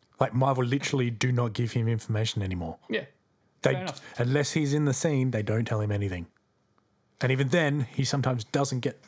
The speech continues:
Speaker 1: like, script pages until the day before or the morning of.
Speaker 2: But is it big, did he, I'm guessing he did it accidentally.
Speaker 1: Yeah.
Speaker 2: But, yeah.
Speaker 1: Because, because it was such an accidental thing, he's like, "Well,"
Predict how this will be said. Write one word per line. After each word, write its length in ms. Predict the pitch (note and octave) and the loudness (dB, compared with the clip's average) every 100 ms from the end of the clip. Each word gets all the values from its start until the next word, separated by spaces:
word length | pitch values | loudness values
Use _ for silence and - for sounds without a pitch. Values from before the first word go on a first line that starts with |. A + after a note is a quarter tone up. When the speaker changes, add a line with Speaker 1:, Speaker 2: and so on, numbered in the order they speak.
| - - - - - - | -20 -20 -20 -20 -10 -4
Speaker 1:
like, 220 | A2+ - | -2 -2
script 280 | - - - | -2 -2 0
pages 520 | A2 G#2 G#2 B2+ - - _ _ _ _ _ | -2 0 -2 -4 -8 -18 _ _ _ _ _
until 560 | - B2 A2 _ - A#2+ | -4 -2 -4 _ -2 -2
the 220 | A2 G2+ - - | -2 -6 -8 -6
day 160 | A#2 G#2+ | -2 -2
before 440 | G2 - A2+ G2+ | -4 -6 -2 -2
or 80 | F#2+ | -2
the 80 | G2 | -2
morning 320 | G2 F#2+ F#2+ | -2 -2 -2
of. 320 | F#2 E2+ - - _ _ | -4 -6 -14 -20 _ _
Speaker 2:
But 120 | - | -4
is 80 | D3 | -2
it 60 | C#3+ | -2
big, 300 | D3+ - - | -4 -6 -6
did 120 | D#3 | -4
he, 160 | E3 - - | -4 -10 -4
I'm 160 | D3 D#3 | -2 0
guessing 320 | F3 E3+ D#3+ | -2 -2 -2
he 80 | C3 | 0
did 140 | A#2 | -2
it 60 | G#2+ | -2
accidentally. 720 | A2+ - G#2 G2+ G2+ - - | -4 -4 -2 -4 -4 -8 -4
Speaker 1:
Yeah. 140 | C3 D#3 _ | -4 -4 _
Speaker 2:
But, 200 | - G2+ - | -6 -6 -8
yeah. 100 | G#2 - - - - | -16 -16 -20 -20 -2
Speaker 1:
Because, 480 | D3+ - E3+ D3 D#3 | 0 4 2 2 -2
because 440 | D3 C#3 - D#3+ | 0 -2 0 0
it 80 | C#3+ | 0
was 160 | A#2+ B2 | -2 -2
such 220 | A#2+ A2 | -4 -4
an 80 | G#2+ | -4
accidental 460 | G#2 A#2+ C3+ C#3 G2+ | -4 -4 -4 -4 -4
thing, 160 | G2+ | -2
he's 160 | G#2+ G2+ | -2 -2
like, 140 | G#2+ | -2
"Well," 220 | A2 A2+ | -2 -4